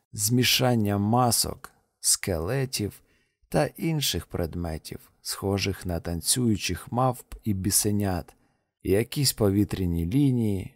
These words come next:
що не вимагали особливих зусиль уяви, щоб перетворитися на привидів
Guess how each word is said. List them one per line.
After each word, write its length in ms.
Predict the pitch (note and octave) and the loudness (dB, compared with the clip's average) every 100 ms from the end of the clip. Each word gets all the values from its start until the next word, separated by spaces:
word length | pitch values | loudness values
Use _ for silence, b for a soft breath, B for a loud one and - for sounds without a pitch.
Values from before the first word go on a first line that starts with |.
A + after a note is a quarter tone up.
| _ | _
що 300 | - - D#3 | -8 -2 0
не 140 | D3+ C#3+ | 2 4
вимагали 640 | C3+ B2+ C3 C3 C#3 B2 | 4 4 4 4 4 4
особливих 720 | E2+ D2 - E2+ F#2 F#2+ F2 E2 | 4 2 0 0 0 0 0 -2
зусиль 500 | F2 - A2 G#2 - - | 0 2 2 2 0 -4
уяви, 680 | F#2 F#2 B2 A2+ F2 D2+ - _ _ | -2 2 4 4 2 -2 -6 _ _
щоб 260 | - - B2 | -4 0 0
перетворитися 1040 | - A2 F#2+ - F#2 G2+ A#2 G#2+ F2+ F#2 | 0 0 2 0 0 2 2 0 0 0
на 160 | E2 D#2 | 0 -2
привидів 680 | - A2+ A#2+ G2+ F2 F#2 | -2 0 2 2 0 -2